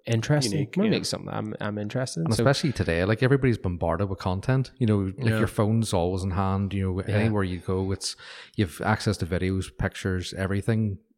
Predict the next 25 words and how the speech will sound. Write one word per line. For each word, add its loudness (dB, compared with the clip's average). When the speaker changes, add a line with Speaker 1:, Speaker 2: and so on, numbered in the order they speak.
Speaker 3:
You 2
know, 4
how 4
do 4
you 4
make -2
yourself -4
stand -4
out? -2
As -6
you -4
say, -6
do -4
something -6
different. 2
Speaker 1:
Yeah. 4
Speaker 3:
Don't 2
do 2
what 0
everybody 0
else 0
is 0
doing. 4
Speaker 1:
Yeah, 2
and, 4